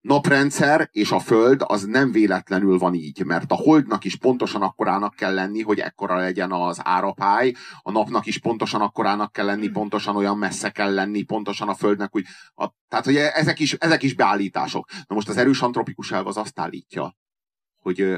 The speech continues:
már az univerzum is az élet evo-,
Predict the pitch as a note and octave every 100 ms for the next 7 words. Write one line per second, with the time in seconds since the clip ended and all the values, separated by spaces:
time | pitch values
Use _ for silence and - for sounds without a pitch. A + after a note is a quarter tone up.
0 | - F#2 F#2 F#2 - F2 G#2+ F2+ D#2 -
1 | F2 - E2+ F2 - - _ _ _ -
2 | - G3 D#3 - E2+ E2+